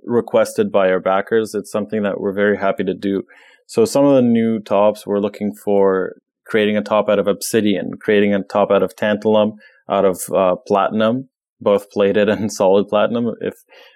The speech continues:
one can allow and one <laughs> is interested in. But aside from that, there are a few other projects that we're working on within Kickstarter. And as far as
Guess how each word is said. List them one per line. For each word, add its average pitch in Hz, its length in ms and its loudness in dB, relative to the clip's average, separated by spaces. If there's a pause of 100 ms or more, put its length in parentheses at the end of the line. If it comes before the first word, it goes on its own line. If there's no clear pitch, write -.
(100)
one 101 260 0
can 101 180 -4
allow 92 380 2
and 104 160 -2
one 95 280 -4
<laughs> 101 100 -10
is 107 200 -4
interested 104 480 -2
in. 110 160 -4 (560)
But 113 320 0 (100)
aside 143 260 0
from 139 140 2
that, 107 240 0
there 123 140 4
are 143 140 4
a 139 40 0
few 123 220 2
other 113 160 2
projects 101 380 -2
that - 160 -2
we're 98 340 0
working 101 380 -2
on 139 220 0
within 104 360 0
Kickstarter. 135 540 0 (520)
And 101 300 -2
as 104 160 0
far 107 200 4
as 104 280 -2